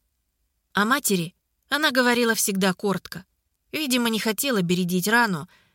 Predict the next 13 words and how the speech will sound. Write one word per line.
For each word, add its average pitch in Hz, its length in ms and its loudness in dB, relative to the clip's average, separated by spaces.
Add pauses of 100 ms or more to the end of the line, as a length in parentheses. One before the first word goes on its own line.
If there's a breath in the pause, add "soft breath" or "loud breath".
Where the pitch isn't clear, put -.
и 208 80 -2
это 214 240 2
тоже 240 320 0
было 180 360 2
объяснимо 202 720 0
и 226 160 -6
понятно. 180 680 -4 (640)
С - 100 -6
Ниночкой 302 720 -2 (280)
все - 320 -4
было 233 280 2
иначе. 175 680 -4 (640)
Постепенно 202 800 -2